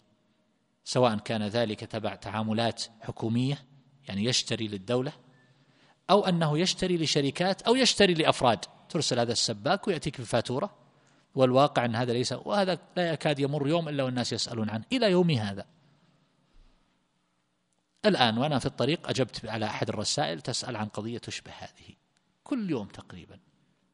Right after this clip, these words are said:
تغيير الفواتير. بعضهم يسأل تورعًا، يقول: "يأتيني أناس ويقولون: 'نريدك تكتب الفاتورة كذا،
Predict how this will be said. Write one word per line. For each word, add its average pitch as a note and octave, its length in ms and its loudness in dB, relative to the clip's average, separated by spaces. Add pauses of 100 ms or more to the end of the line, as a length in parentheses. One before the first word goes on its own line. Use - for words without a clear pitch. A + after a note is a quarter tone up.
(480)
تغيير C#3 360 -6
الفواتير. - 640 -16 (1040)
بعضهم E3 360 6
يسأل F3+ 300 4
تورعًا، D3 500 6
يقول: C3 300 0
"يأتيني D3+ 440 2
أناس B2 600 0 (440)
ويقولون: D#3 380 2
'نريدك D#3+ 280 0
تكتب C#3 340 -4
الفاتورة E3 440 -2
كذا، F#2 340 -8